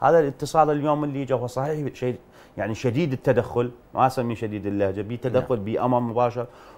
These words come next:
Speaker 1: ولكن عملية الرد كانت رفض، وأيضًا، آه، راح يستمر هذا القلق الأمريكي إلى أن، آه، يكون هناك، آه، حل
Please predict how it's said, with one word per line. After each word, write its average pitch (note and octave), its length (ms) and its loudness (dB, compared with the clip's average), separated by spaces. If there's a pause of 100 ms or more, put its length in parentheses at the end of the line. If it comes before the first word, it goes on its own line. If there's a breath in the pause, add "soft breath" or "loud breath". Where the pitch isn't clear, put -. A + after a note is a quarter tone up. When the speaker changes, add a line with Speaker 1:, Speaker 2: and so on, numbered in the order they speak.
Speaker 1:
ولكن B2 360 6
عملية D3 420 4
الرد E3 280 4
كانت C3 340 2
رفض، C3 300 4 (100)
وأيضًا، F3+ 560 6 (420 loud breath)
آه، A2+ 320 4
راح C3 200 6
يستمر D3+ 380 4
هذا D#3+ 280 6
القلق D3+ 380 2
الأمريكي C#3+ 720 -2
إلى D3+ 120 4
أن، C#3 280 2 (160)
آه، A2+ 200 2 (260)
يكون C3 200 -2
هناك، B2+ 320 -2 (440 loud breath)
آه، G#2 360 4
حل D#3+ 480 0